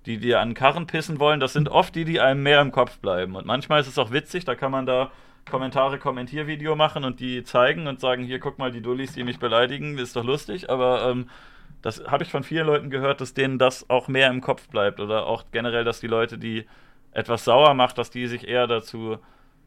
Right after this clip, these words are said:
ähm, wie nennt man's, dass die sich eher,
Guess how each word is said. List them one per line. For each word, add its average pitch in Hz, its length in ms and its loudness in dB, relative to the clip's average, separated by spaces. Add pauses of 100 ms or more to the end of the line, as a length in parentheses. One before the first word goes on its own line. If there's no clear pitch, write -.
(520)
ähm, 101 480 -4 (1080)
wie 104 140 -6
nennt 107 180 -2
man's, 101 240 -4
dass 101 160 -8
die 113 120 -10
sich 110 240 -10
eher, 110 360 2